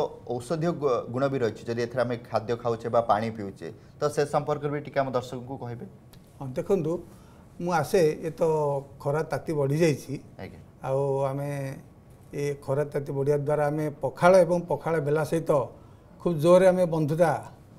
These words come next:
Speaker 2: ବଢ଼ିଯାଇଛି,
Speaker 1: ଆଜ୍ଞା, ନିହାତି।
Speaker 2: ମିତ୍ରତା ବି ବଢ଼ିଯାଇଛି।
Speaker 1: ନିହାତି।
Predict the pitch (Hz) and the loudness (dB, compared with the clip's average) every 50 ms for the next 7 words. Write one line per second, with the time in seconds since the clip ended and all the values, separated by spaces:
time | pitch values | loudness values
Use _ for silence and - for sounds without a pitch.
0 | - - - 147 135 139 143 160 147 151 139 131 - - 120 95 95 92 87 - | -20 -20 -16 -4 -2 0 0 2 4 2 2 2 0 -8 -10 -10 -8 -8 -4 -2
1 | 143 151 147 - 180 175 180 190 180 185 190 170 151 131 135 127 113 107 - - | -2 -2 -2 -2 -4 4 4 4 4 4 2 0 0 -2 -2 -4 -6 -8 -12 -16
2 | 120 - - 92 87 - - | -16 -16 -16 -16 -16 -18 -20